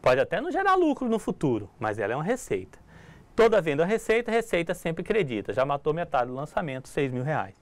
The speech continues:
E aí? Aonde foi aplicado o recurso? Se eu recebi, no caixa. Foi aplicado o recurso no caixa. A origem foi uma venda que é receita,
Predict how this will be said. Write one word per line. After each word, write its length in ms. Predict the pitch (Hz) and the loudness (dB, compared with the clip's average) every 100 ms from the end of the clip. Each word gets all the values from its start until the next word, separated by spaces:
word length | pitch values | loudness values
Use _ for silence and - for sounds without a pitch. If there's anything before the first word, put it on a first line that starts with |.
| _ - - | _ -20 -4
E 100 | 233 | 4
aí? 280 | 302 240 117 - - _ _ _ _ _ _ _ _ - | 6 4 2 -6 -20 _ _ _ _ _ _ _ _ 0
Aonde 380 | 185 262 320 | 4 4 2
foi 120 | - 269 | 2 2
aplicado 460 | 247 240 220 196 | 2 0 2 2
o 20 | |
recurso? 560 | 185 196 156 120 - - _ - | 0 -2 -2 -2 -4 -14 _ -10
Se 80 | - | 0
eu 60 | 277 | 4
recebi, 580 | 226 311 269 214 277 - - - | 4 2 -4 0 -2 -4 -10 -4
no 120 | 339 | -2
caixa. 580 | - 185 196 196 - - - - - - - _ _ - | 2 2 2 -2 -8 -8 -12 -20 -20 -20 -20 _ _ 0
Foi 120 | 170 | 2
aplicado 400 | 170 196 156 165 | 2 0 0 0
o 40 | |
recurso 420 | 208 - 170 170 240 | -2 -4 -2 -2 -4
no 100 | 262 | 0
caixa. 340 | 160 127 233 | 2 2 4
A 20 | |
origem 420 | 240 196 175 - | 4 4 -2 -4
foi 140 | - 160 | -2 0
uma 140 | 165 | 0
venda 300 | 131 123 120 | 0 -2 -2
que 120 | 127 | -2
é 20 | 190 | -2
receita, 580 | 240 - 151 143 143 | -2 0 2 2 -2